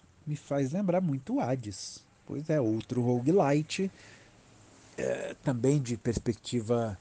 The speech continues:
top-down e tudo mais, é, mas te-, é, é muito parecido, assim, essa, essa ideia de, "Não, tudo que você tá fazendo tem um sentido, vamos lá e tal."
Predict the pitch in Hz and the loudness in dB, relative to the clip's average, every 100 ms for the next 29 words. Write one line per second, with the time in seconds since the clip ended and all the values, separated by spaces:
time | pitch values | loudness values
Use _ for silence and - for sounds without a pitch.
0 | _ _ _ _ _ _ _ _ _ - | _ _ _ _ _ _ _ _ _ -20
1 | _ - 127 - 120 127 156 170 170 175 | _ -4 -4 -4 -4 -2 0 0 -2 -4
2 | 170 151 98 107 - 107 123 170 165 175 | -6 -8 -10 -12 -10 -8 -4 0 0 0
3 | 165 170 160 - - - - 120 123 113 | -2 -4 -8 -14 -18 -18 -14 -10 -8 -10
4 | 92 - - - _ - 143 139 - 160 | -14 -18 -20 -20 _ -8 -6 -6 -6 -8
5 | 156 160 165 160 156 160 175 190 - 214 | -6 -4 -4 -4 -2 0 0 -2 -4 -6
6 | 233 - - 196 120 98 - 104 - 107 | -6 -6 -4 -4 -4 -8 -8 -10 -10 -10
7 | 104 - _ _ _ _ _ _ _ - | -10 -14 _ _ _ _ _ _ _ -12
8 | 104 - 110 110 113 117 117 110 104 95 | -10 -8 -6 -6 -2 2 2 2 0 -6
9 | 95 98 107 113 135 113 156 175 170 170 | -8 -10 -8 -2 -2 -2 -4 -6 -6 -4
10 | 151 147 151 - 131 113 117 131 165 175 | -2 -2 -4 -2 -2 -2 0 0 0 -2
11 | 185 180 - 160 170 170 160 - 165 - | -4 -6 -4 -4 -4 -6 -8 -6 -8 -6
12 | 135 151 131 98 98 98 98 101 104 123 | -2 0 0 -2 -10 -12 -14 -16 -10 -6
13 | 131 117 135 131 101 - 104 107 | -4 -2 -2 -2 -6 -8 -12 -12